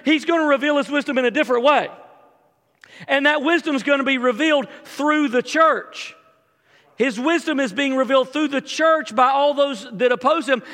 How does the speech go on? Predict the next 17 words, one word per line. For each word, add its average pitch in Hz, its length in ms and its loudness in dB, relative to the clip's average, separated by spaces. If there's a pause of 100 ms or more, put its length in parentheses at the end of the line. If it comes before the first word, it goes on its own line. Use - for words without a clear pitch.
And 254 220 0
what 320 240 2
is 302 240 -4
that 294 220 0
revelation 285 580 0
of 247 80 -4
wisdom? 262 300 -4
What 285 60 2
does 254 120 -2
it 285 80 -4
look 285 160 0
like? 233 160 2 (180)
Here's 262 220 -2
what 294 80 -2
it 285 60 -2
looks 285 180 -2
like. 208 180 2